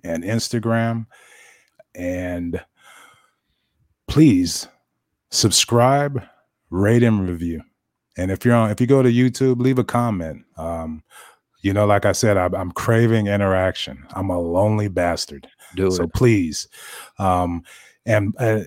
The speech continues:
Speaker 1: and it'd be much appreciated if you're over on iTunes, if you, you know, subscribe, rate, review, leave a review on there so that we can get, you know, maybe get the wheels turning here. Um, much appreciated.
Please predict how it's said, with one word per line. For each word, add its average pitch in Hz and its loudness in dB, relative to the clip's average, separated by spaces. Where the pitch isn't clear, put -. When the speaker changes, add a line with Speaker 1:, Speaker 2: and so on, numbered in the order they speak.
Speaker 1:
and 107 0
it'd 104 2
be 113 4
much 123 4
appreciated 104 2
if - -8
you're 101 2
over 104 4
on 101 0
iTunes, 101 -2
if 85 -10
you, 87 -4
you 98 -4
know, 80 -8
subscribe, 101 -2
rate, 101 2
review, 92 0
leave 120 6
a 117 6
review 113 4
on 107 2
there 113 2
so - -6
that 90 -2
we 101 -2
can 95 -6
get, 101 -4
you 123 -2
know, 104 -4
maybe 104 2
get 107 0
the 95 -2
wheels 101 0
turning 87 -4
here. 90 -6
Um, 85 -6
much 110 4
appreciated. 104 0